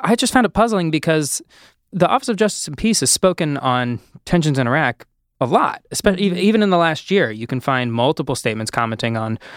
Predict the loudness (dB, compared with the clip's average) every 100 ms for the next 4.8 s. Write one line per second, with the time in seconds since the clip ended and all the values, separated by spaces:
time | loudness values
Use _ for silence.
0 | -4 0 0 -2 -4 -4 -4 -4 0 0
1 | 2 0 0 0 2 0 -2 -10 -6 -2
2 | -2 -2 -2 -2 -2 -4 -4 0 0 0
3 | -2 0 -2 -2 -2 0 0 0 2 2
4 | 2 2 2 0 0 2 2